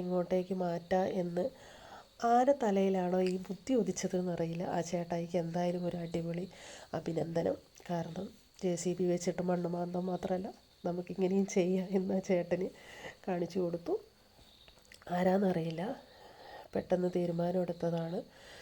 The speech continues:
പിന്നെ അങ്ങനെയാണ് ഈ ജെ സി ബി വഴി അവരെ രക്ഷപ്പെടുത്തുന്നത്. അവിടെ ഒരുപാട് ചേട്ടന്മാർ സഹായത്തിനുണ്ടായിരുന്നു. പിന്നെ കാരണം അറിയില്ലല്ലോ, ചെറിയ കൊച്ചൊക്കെ അതിൽ കയറുമോയെന്നറിയില്ല, ആ ചേച്ചി അതിൽ കയറുമോയെന്നറിയില്ല,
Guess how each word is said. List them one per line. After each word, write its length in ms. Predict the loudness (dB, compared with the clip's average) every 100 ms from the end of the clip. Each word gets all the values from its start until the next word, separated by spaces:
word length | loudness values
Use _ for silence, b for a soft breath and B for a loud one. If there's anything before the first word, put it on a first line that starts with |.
| B B B -4
പിന്നെ 380 | -2 -2 -2 -2 0
അങ്ങനെയാണ് 500 | 0 2 2 2 2
ഈ 120 | 0 0
ജെ 100 | 0 0
സി 200 | 0 -4
ബി 140 | -2 0
വഴി 260 | 0 0 0
അവരെ 320 | 0 0 -2 -6 -10 -20 -6
രക്ഷപ്പെടുത്തുന്നത്. 920 | -4 -4 -4 -2 -2 -2 -4 -4 -2 -4 -6 B B B B
അവിടെ 200 | -4 0
ഒരുപാട് 640 | 0 -2 -8 -4 0 2 2 2
ചേട്ടന്മാർ 460 | 2 0 0 0
സഹായത്തിനുണ്ടായിരുന്നു. 1160 | 0 -2 -2 -4 -2 -2 -2 -2 -4 -4 -2 -2 -2 -8 B B B B B
പിന്നെ 320 | -6 -4 -4 -2
കാരണം 380 | -2 -2 -2 -6 -6 B B B B B -2
അറിയില്ലല്ലോ, 560 | 2 4 4 4 2
ചെറിയ 320 | 2 4 4 4
കൊച്ചൊക്കെ 500 | 4 2 0 0 4
അതിൽ 200 | 4 2
കയറുമോയെന്നറിയില്ല, 1040 | 2 2 4 4 4 4 4 2 0 -2 -2 -6 -10 -8
ആ 60 |
ചേച്ചി 420 | -4 -2 -2 0 2
അതിൽ 200 | 2 0
കയറുമോയെന്നറിയില്ല, 960 | 0 0 0 0 0 0 -2 -2 -2 -4